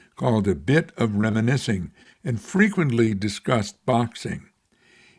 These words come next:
In a nineteen ninety-nine interview for the W M H T T V documentary Carpet City, I asked Lazaro why boxing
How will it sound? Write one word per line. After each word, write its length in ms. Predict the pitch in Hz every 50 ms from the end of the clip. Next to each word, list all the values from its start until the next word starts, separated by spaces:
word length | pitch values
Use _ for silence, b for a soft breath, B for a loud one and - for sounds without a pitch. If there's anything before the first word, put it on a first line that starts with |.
| b -
In 140 | 143 131 131
a 40 | 131
nineteen 800 | 139 170 208 233 233 233 - 190 165 147 147 143 135 135 - -
ninety-nine 680 | - 120 127 139 143 120 127 127 123 120 120 117 110 107
interview 680 | 117 - 123 127 127 117 98 78 90 85 78 73 73 76 - b b b b b b
for 160 | _ - -
the 140 | 123 98 101
W 420 | 90 113 120 117 113 110 113 110 110
M 140 | 110 110
H 300 | 107 104 104 101 - -
T 280 | - - 127 127 117 107
T 300 | 101 - - 123 117 107
V 240 | 95 107 113 110 107
documentary 880 | 101 107 104 104 101 - - 104 104 104 101 98 95 92 92 95 b b b b b b b b
Carpet 480 | - - 131 127 113 113 110 113 - -
City, 540 | - - 180 180 151 117 110 78 71 71 - B B B B B B B B B B B
I 200 | - 147 190 214
asked 320 | 208 165 151 156 143 - -
Lazaro 760 | 143 120 95 - 135 170 175 143 110 92 78 76 82 92 98 - b b b b b b b b b _ _
why 320 | - 123 120 131 127 127 107
boxing 880 | 101 - - 143 185 196 190 - - - 139 107 98 92 95 104 104